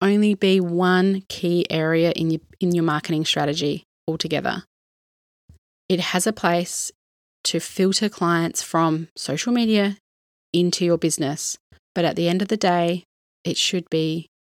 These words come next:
easy, it should be fun, and it should not be stressful,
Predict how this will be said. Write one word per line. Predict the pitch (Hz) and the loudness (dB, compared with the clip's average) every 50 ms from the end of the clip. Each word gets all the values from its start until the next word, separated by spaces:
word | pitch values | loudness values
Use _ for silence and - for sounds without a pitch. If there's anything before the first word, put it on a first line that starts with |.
| _ _ - | _ _ 0
easy, | 175 190 196 202 185 - 208 196 196 196 185 - _ _ _ _ _ _ - | 2 4 4 4 4 4 4 4 4 2 0 -4 _ _ _ _ _ _ -8
it | 160 - - | -8 -6 -4
should | - - 185 - | -4 -4 -2 -2
be | 165 170 | -4 -4
fun, | - - 175 160 165 170 170 170 - - | -4 -2 0 0 2 2 0 -2 -4 -6
and | 160 160 | -6 -6
it | 143 147 | -6 -6
should | - - - 180 | -6 -6 -4 -2
not | 180 180 180 170 170 - - - | -2 0 2 2 0 0 -2 -2
be | - 180 | -4 -2
stressful, | - - - - 143 147 - - - 151 151 170 165 | 0 0 0 -2 -2 -4 -4 -6 -6 -8 -10 -10 -12